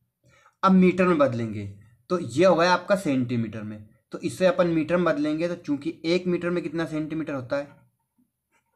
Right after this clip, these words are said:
सौ सेंटीमीटर का क्या होता है? एक मीटर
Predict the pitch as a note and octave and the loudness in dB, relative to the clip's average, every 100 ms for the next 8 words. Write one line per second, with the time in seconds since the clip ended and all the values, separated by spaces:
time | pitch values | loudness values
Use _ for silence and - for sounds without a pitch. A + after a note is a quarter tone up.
0 | _ _ _ _ _ _ _ _ _ _ | _ _ _ _ _ _ _ _ _ _
1 | _ - C#3+ D3 C3 B2 C#3 C3 C3+ C#3 | _ -6 -4 -2 -2 -2 -4 -4 -4 -6
2 | B2+ C3 A#2+ G3+ - C3+ B2+ B2 A#2+ E3+ | -4 -6 -2 -4 -4 -8 -4 -4 -4 -8